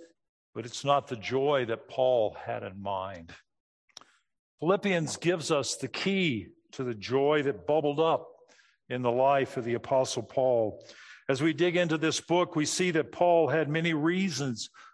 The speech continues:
not to be joyful, yet he was filled with joy. What is the basis of his joy. To what do we have to look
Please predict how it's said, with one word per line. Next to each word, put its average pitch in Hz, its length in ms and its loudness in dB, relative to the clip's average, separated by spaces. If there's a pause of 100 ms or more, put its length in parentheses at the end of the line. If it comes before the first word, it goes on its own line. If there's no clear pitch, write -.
(140)
not 147 520 2
to 165 120 2
be 160 200 0
joyful, 156 840 0 (320)
yet 143 220 2
he 143 100 0
was 127 260 -2
filled 127 760 0 (400)
with 98 200 -10
joy. 117 600 -2 (840)
What 190 140 2
is 220 140 -4
the 175 100 0
basis - 840 -2 (400)
of - 100 -8
his 110 180 -8
joy. 95 680 -6 (600)
To 185 80 4
what 214 220 2
do 226 100 0
we 202 140 2
have 175 240 2
to 156 120 -2
look 147 560 0